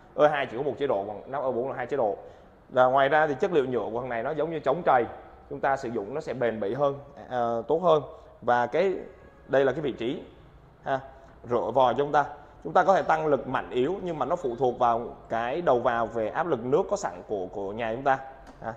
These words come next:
chúng ta chế độ xả đây, đây là dây cấp cho cái nguồn nước. Ha, nắp này thì cũng là nắp đóng êm,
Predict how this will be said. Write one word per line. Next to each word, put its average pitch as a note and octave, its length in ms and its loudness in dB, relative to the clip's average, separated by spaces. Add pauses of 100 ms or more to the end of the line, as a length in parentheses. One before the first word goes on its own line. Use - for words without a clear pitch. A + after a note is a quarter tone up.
chúng B2 100 -12
ta A#2 100 0
chế C3 140 -2
độ G2+ 100 -2
xả F#2+ 160 -4
đây, A2+ 160 0 (120)
đây A#2 120 0
là A2+ 100 -2
dây A#2+ 160 0
cấp E3 180 -2 (220)
cho A2+ 300 0
cái B2+ 140 -8
nguồn A#2 200 -6
nước. D3 140 2 (600)
Ha, A#2 100 -8 (100)
nắp F3 140 -6
này C#3 200 -4
thì A#2+ 100 -4
cũng A2 160 -8
là A#2 120 -2
nắp D3+ 180 -4
đóng D#3 140 0
êm, D#3+ 200 2